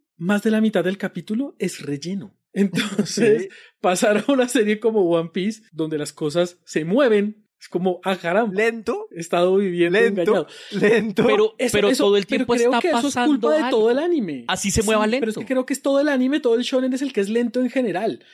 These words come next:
Speaker 1: Incluso en los capítulos canon de cualquier serie es lento y se demoran, y Supercampeones, fue puta, un cabezazo era,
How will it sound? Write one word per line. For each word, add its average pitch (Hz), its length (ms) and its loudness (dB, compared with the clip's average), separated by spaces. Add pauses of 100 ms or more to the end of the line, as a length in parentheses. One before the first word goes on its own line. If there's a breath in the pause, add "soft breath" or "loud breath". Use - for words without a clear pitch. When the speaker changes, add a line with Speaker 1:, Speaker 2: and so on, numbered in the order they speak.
(340 soft breath)
Speaker 1:
Incluso 196 460 -2
en 247 40 2
los 269 100 0
capítulos 214 440 -4
canon 180 280 -4
de 240 120 -4
cualquier 160 340 -6
serie 175 200 -2 (420)
es 196 120 -4
lento 427 220 2
y 175 60 2
se 175 140 0
demoran, 185 440 2
y 147 100 -6
Supercampeones, 165 920 -2
fue - 160 -6
puta, 151 580 -2
un 143 220 -16
cabezazo 190 640 0
era, 190 240 0